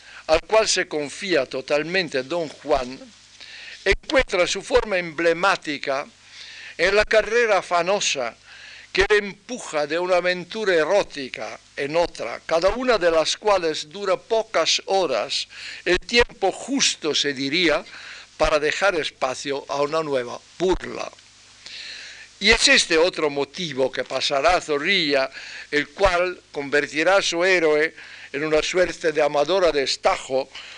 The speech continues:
obsesionado por el tiempo que tiene que dedicar a cada conquista. A ese personaje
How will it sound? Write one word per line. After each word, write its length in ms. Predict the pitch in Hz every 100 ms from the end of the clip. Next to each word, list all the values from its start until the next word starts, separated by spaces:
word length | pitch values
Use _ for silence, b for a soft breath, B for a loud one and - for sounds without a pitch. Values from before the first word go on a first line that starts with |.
| B
obsesionado 1120 | 156 139 - 180 - 175 180 214 185 131 120
por 220 | - 139 143
el 200 | 135 120
tiempo 580 | - 160 139 123 135
que 140 | 123 135
tiene 400 | - 156 135 123
que 160 | 139
dedicar 640 | 143 151 127 - 131 113 110 -
a 100 | 135
cada 360 | - 123 120 117
conquista. 800 | 123 110 - - - - - - - - - - - - - - B B B B B B B -
A 60 |
ese 200 | 190 214
personaje 920 | - 156 135 147 139 143 - - 98